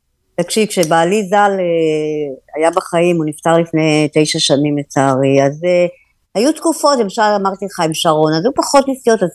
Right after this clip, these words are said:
כן נסעתי קצת לחו"ל, כן נסעתי ל-, לאירופה איתו, אה, כן יצאתי ל-, ל-, לחופשות,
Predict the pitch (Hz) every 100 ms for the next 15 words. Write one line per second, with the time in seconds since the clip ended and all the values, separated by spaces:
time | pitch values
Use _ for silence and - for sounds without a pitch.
0 | _ 220 208 208 208 - 170 170 170 -
1 | 151 156 - - 175 160 139 - 170 165
2 | - 165 - 160 147 143 143 139 135 135
3 | 139 180 - 170 156 151 - 151 143 139
4 | - _ _ _ _ _ - 151 147 151
5 | - 269 285 285 285 254 247 - 233 220
6 | 208 196 196 196 190 190 185 185 180 175
7 | 170 175 - 185 - 180 165